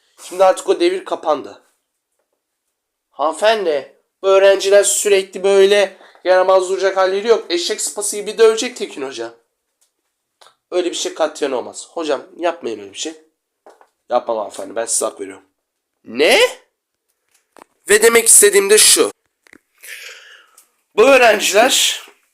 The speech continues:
derslerine adapte olmasına, adapte olmasın, olsunlar fark etmez. Sonuçta öğrenciye dayak kötü bir şey. Öğrencilere bağırmak kötü bir şey.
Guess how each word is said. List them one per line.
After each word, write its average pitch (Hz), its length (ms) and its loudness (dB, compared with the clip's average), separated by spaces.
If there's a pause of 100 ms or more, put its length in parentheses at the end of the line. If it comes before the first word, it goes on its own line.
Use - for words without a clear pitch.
(180)
derslerine 202 840 2
adapte 202 440 0
olmasına, 180 440 2 (180)
adapte 175 440 2
olmasın, 185 680 -2
olsunlar 165 600 0
fark 160 320 -2
etmez. - 560 -6 (840)
Sonuçta 170 400 -4
öğrenciye 160 520 0
dayak 156 320 0
kötü 139 280 -12
bir 95 40 -10
şey. - 300 -6 (1080)
Öğrencilere 165 840 2
bağırmak 175 520 2
kötü 156 340 -4
bir - 40 -6
şey. - 380 -6